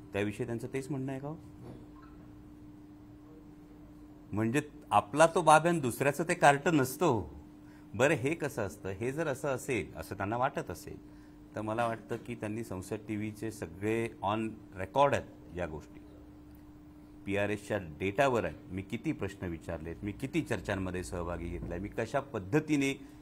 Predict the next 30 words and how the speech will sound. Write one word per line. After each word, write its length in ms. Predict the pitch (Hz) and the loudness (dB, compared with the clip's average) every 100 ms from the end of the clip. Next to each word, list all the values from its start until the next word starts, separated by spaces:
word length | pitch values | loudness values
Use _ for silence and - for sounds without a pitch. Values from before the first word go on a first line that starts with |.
| - | -10
विषयांची 500 | 87 101 170 143 120 | -4 2 6 6 4
मांडणी 380 | 113 95 92 87 | 2 2 0 -2
केलेली 460 | 82 82 80 78 76 | -4 -6 -4 -6 -6
आहे, 40 | - - - - - - - 147 | -8 -14 -20 -20 -20 -20 -10 -6
तर 40 | |
या 220 | 143 147 | 0 0
सगळ्या 440 | 151 - 127 143 156 | 0 -2 0 4 4
गोष्टी 280 | 151 - | 2 -2
on 220 | 180 135 147 | 2 2 2
record 440 | 139 139 160 151 | 0 2 4 4
आहेत. 120 | 110 | 4
त्यामुळे 320 | 80 107 123 | 0 -2 -2
मला 200 | 127 123 | -4 -2
असं 200 | 135 127 | -2 0
वाटतं 240 | 131 127 131 | -2 -2 -6
की 100 | 147 | -4
अशा 280 | - - 123 | -4 -2 -2
पद्धतीचं 840 | 123 107 123 117 123 - 131 131 - - - | -2 -4 -4 -4 -6 -2 0 0 -4 -18 -16
विधान 520 | 82 90 98 127 104 85 - - - - - - | -8 -2 2 4 4 2 -10 -18 -18 -18 -14 -2
तीन 200 | 107 104 | 0 0
तीन 240 | 151 156 | 2 0
term 440 | 147 - 143 160 107 | 0 2 6 6 4
ज्यांना 400 | 95 95 92 82 - - - - - | 0 0 0 -2 -8 -18 -20 -14 -4
शिरूर 240 | 101 139 | 0 2
लोकसभा 360 | 113 104 101 101 | 2 0 -2 0
मतदारसंघातल्या 840 | 95 95 98 95 90 92 92 95 | -2 -2 -2 -2 -2 -2 0 -4
जनतेनं 640 | 87 82 80 95 101 131 143 - | -4 -6 -4 -2 2 2 0 -4
निवडून 400 | 101 95 95 98 | -4 -2 0 -2
दिलं 200 | 82 82 | -2 -4
होतं, 280 | 78 - | -6 -6